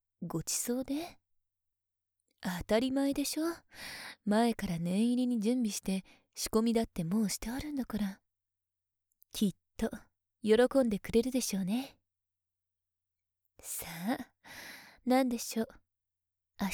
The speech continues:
日になってからのお楽しみ。ケーキ？<laughs>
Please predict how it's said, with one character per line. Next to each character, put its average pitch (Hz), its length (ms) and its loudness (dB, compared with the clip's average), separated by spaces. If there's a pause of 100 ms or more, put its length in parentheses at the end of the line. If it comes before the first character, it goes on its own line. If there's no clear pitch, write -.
(100)
日 247 100 2
に 214 100 2
な 190 100 -2
っ 185 80 -6
て - 80 -12
か - 140 -10
ら 175 100 -8
の 156 80 -14
お 147 40 -18 (140)
楽 214 220 -6
し - 160 -10
み。 247 160 -8 (1700)
ケ 208 240 0
ー 349 180 -2
キ？ 220 400 -2 (720)
<laughs> - 60 0